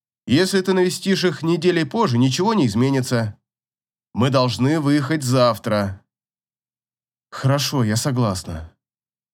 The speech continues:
Динка тряхнула головой, заколка треснула, и волосы рассыпались по плечам. Она спохватилась, попыталась руками придержать непослушную гриву.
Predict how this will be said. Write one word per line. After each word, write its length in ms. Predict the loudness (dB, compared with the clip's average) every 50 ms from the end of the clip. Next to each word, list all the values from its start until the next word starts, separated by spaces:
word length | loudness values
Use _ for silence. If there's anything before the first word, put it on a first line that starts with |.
| _ _
Динка 340 | -4 -2 0 0 0 -2 -4
тряхнула 460 | -4 -2 -4 -4 -4 -2 -2 0 0
головой, 580 | 0 0 0 0 0 0 0 0 0 -2 -2 -4 -6 -10 _ -14
заколка 560 | -6 -2 -2 -2 0 0 0 0 0 0 -2 -4
треснула, 760 | -2 0 0 0 -2 -2 -2 0 2 2 2 0 -2 -6 _ _ _ _ _ _ -2
и 120 | 0 0
волосы 500 | 0 2 2 2 2 2 0 0 0 2
рассыпались 580 | 2 0 0 0 -4 -4 -2 0 0 0 0 0
по 140 | -2 -6 -6
плечам. 680 | -4 -4 -4 -4 -2 -2 -2 -2 -2 -6 -10 -16 -20 _ _ _ _ _ _ _ _ _ _ _ _ _ _ _ _ _ _ _ _ _ _ _ _
Она 360 | 0 2 2 4 4 2 0
спохватилась, 800 | 0 0 -2 -2 0 2 0 0 0 0 0 2 2 0 0 -2
попыталась 600 | -4 -4 -4 -2 -2 -2 0 2 2 2 0 0
руками 460 | -2 -2 -2 0 0 0 0 2 0 -2
придержать 800 | -2 0 -2 0 0 -2 -4 -2 0 0 0 -2 -4 -4 -2
непослушную 840 | 2 2 2 2 0 -2 -2 -2 -2 -2 -2 -2 -2 -2 -2 -2 -2
гриву. 520 | -2 -4 -6 -6 -6 -8 -10 -12 -14 -16